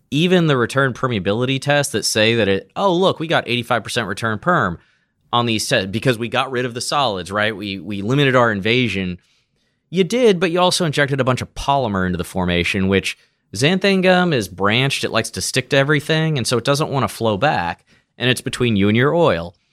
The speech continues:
And so, you know, a lot of folks, I think, in these workover applications, they're using a breaker, that, uh, you know, a little oxidizer to break it down, which is fine. But the system on its own, I mean,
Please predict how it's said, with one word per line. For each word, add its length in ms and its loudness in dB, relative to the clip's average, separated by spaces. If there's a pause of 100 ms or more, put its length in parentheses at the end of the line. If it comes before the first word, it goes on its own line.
(440)
And 160 0
so, 540 2
you 160 0
know, 180 0
a 40 -2
lot 240 2
of 100 -4
folks, 320 -4
I 60 -6
think, 180 -8
in 80 -4
these 140 -4
workover 420 0
applications, 640 -6
they're 100 2
using 300 2
a 60 0
breaker, 800 -2
that, 180 -8
uh, 40 -6
you 180 -2
know, 100 0
a 20 -2
little 180 -2
oxidizer 540 -2
to 60 -8
break 260 -6
it 120 -18
down, 420 -2 (540)
which 200 -2
is 140 -2
fine. 580 2 (400)
But 420 2
the 100 -2
system 560 -2 (120)
on 180 2
its 140 -2
own, 600 2 (100)
I 40 -4
mean, 280 0